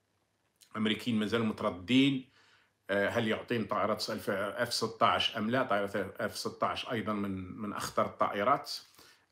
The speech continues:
المم-، ال-، ال-، على، على الساحة العالمية. آه، لكن البريطانيين يسارعون ويتواصلون بكل الطرق مع كثير من الدول باش يمدوا طائرات إف ستاش للقوات، وبداوا يدربوا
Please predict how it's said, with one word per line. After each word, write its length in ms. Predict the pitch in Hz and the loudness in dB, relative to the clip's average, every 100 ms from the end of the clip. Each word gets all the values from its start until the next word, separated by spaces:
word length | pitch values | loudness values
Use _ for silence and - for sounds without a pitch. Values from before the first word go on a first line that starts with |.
| 95 | -6
المم-، 520 | 98 95 104 104 107 | -4 -2 -2 0 -2
ال-، 340 | 107 92 90 87 | -6 -8 -8 -12
ال-، 300 | 90 85 - | -12 -10 -10
على، 180 | 87 92 | -4 -4
على 200 | 85 95 | -4 -4
الساحة 340 | - 101 - | -4 -4 -4
العالمية. 720 | 87 82 104 92 110 143 151 - - - - - _ 107 | -4 0 2 2 -2 -2 -2 -8 -20 -20 -20 -20 _ 4
آه، 160 | 110 | 6
لكن 300 | 113 131 127 | 8 8 6
البريطانيين 760 | 110 123 123 123 135 135 131 - | 2 2 4 6 6 4 0 -6
يسارعون 1500 | 127 110 117 131 - 143 131 123 101 135 165 180 160 139 127 | -8 -6 -2 0 2 4 4 4 2 0 0 -2 0 2 4
ويتواصلون 1000 | 127 123 123 123 123 120 117 127 143 131 | 4 2 0 4 4 4 2 4 4 2
بكل 260 | 117 - 147 | 0 -2 -2
الطرق 380 | - 113 110 | 0 0 0
مع 160 | 104 98 | -2 -4
كثير 300 | - 101 147 | -4 -4 2
من 80 | 127 | 2
الدول 400 | 95 104 117 131 | 2 0 2 0
باش 400 | 127 101 - 104 | -2 -6 -6 -2
يمدوا 460 | 113 117 107 113 117 _ _ | 0 0 -4 -6 -8 _ _
طائرات 520 | 98 82 117 117 - | 0 2 2 0 -2
إف 160 | 120 117 | -2 -2
ستاش 680 | - 98 - 104 98 - - _ _ | -6 -4 2 2 2 -4 -8 _ _
للقوات، 600 | 101 98 101 104 95 - | -12 -6 -2 0 0 -2
وبداوا 420 | - 87 123 131 113 | -10 0 6 6 6
يدربوا 560 | 113 127 110 98 120 | 4 2 0 -4 -6